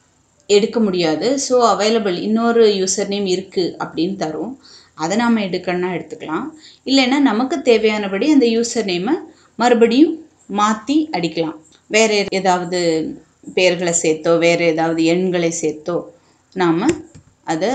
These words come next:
நமக்கு புரியும்படியா, அப்படின்னா தானே நம்ம மனசுல நிக்கும். அதுக்காக வேண்டி நமக்கு புரியிற ஒரு எண்ணை அதுல கொடுத்துட்டு நாம மறுபடியும்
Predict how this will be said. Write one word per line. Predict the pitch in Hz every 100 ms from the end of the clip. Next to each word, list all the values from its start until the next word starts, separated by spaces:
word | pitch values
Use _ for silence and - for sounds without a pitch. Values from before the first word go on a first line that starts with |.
| - - _ 190
நமக்கு | 196 240 247
புரியும்படியா, | 220 220 214 202 175 160 147 - - _ - -
அப்படின்னா | 190 - 202 202 190 180
தானே | 180 220 214 180 170
நம்ம | 165 170
மனசுல | 165 175 165 175
நிக்கும். | 165 156 - 208 196
அதுக்காக | 156 165 160 160
வேண்டி | 156 156 240 - - - - -
நமக்கு | 196 190 196
புரியிற | 190 208 226 220 233 330 -
ஒரு | 190 180 175 170 165 - _ _ -
எண்ணை | 196 190 185 185 220
அதுல | 233 185 190 190 - - - _ _ _ _
கொடுத்துட்டு | 226 202 208 - 330 381 - _ -
நாம | 165 160 170 262 - - - - _ -
மறுபடியும் | 240 240 226 196 262